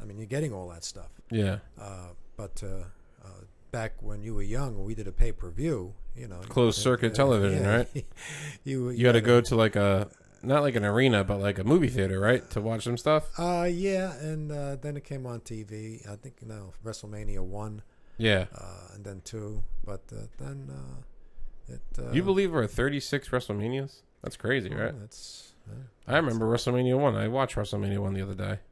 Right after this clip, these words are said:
Speaker 1: Oh, yeah?
Speaker 2: Yeah, I watch it just for fun. It's so different. It's so much different. Bruno Sammartino's in it. Because
Speaker 1: That's
Speaker 2: his,
Speaker 1: right.
Speaker 2: his father, no, his, his son, David,
Speaker 1: Yes.
Speaker 2: actually wrestled
Speaker 1: I
Speaker 2: in
Speaker 1: remember when his son,
Speaker 2: WrestleMania one.
Speaker 1: yeah, I remember when his son came into the
Speaker 2: His son
Speaker 1: wrestling
Speaker 2: David.
Speaker 1: business.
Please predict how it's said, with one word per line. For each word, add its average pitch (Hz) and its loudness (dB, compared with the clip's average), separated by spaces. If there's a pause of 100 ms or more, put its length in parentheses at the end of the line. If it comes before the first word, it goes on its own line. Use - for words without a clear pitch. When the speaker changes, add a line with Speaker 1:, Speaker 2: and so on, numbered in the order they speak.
(120)
Speaker 1:
Oh, 120 -4
yeah? 127 -4 (200)
Speaker 2:
Yeah, 196 -2 (180)
I - -6
watch 151 0
it 147 -10
just 147 -8
for - -8
fun. 139 0
It's - -6
so - 0
different. 101 -4 (960)
It's - -6
so 135 -2
much 110 -2
different. 107 -2
Bruno 190 6
Sammartino's 170 2
in 107 0
it. - -6 (1080)
Because 135 2
Speaker 1:
That's 123 2
Speaker 2:
his, 190 6
Speaker 1:
right. 208 2
Speaker 2:
his 120 -2
father, 143 4
no, 110 0
his, 101 -4 (180)
his 107 -8
son, 123 0 (100)
David, 156 0 (440)
Speaker 1:
Yes. 117 0
Speaker 2:
actually 113 2
wrestled 104 0 (640)
Speaker 1:
I 131 0
Speaker 2:
in 110 6
Speaker 1:
remember - 6
when 143 6
his 139 4
son, 107 6
Speaker 2:
WrestleMania 104 4
one. 98 4
Speaker 1:
yeah, 101 -8
I 107 -4
remember 127 2
when 120 0
his 117 6
son 127 -2
came 123 -2
into 123 -4
the 107 -2
Speaker 2:
His 113 -2
son 110 2
Speaker 1:
wrestling 104 -2
Speaker 2:
David. 117 4
Speaker 1:
business. 101 -2